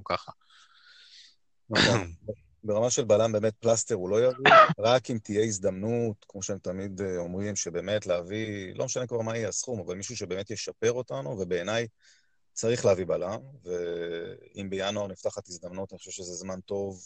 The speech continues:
Speaker 2: אה, להשתפשף כדי להתחיל עונה הבאה, אה, טיפה יותר מוכן.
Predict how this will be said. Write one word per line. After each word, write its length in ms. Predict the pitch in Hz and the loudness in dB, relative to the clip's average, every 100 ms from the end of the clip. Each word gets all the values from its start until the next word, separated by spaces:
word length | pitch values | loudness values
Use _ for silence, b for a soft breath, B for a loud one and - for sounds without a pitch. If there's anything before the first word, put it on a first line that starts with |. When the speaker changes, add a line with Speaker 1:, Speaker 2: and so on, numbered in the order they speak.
| - _ _ | -20 _ _
Speaker 2:
אה, 40 | - - | -20 -12
להשתפשף 640 | 95 92 - 90 - 113 - | -8 -6 -6 -6 -2 -2 -2
כדי 300 | - 98 95 | -8 -8 -4
להתחיל 360 | 90 - - 95 | -4 -4 -6 -6
עונה 200 | 95 95 | -4 -2
הבאה, 600 | 95 95 92 95 92 92 _ _ _ _ _ _ | -2 -2 -2 -4 -6 -8 _ _ _ _ _ _
אה, 200 | 98 92 92 | -6 -4 -6
טיפה 240 | 104 - 101 | -6 0 0
יותר 280 | 98 104 | 2 -2
מוכן. 560 | 95 87 - 117 135 | -4 -6 -4 -2 -2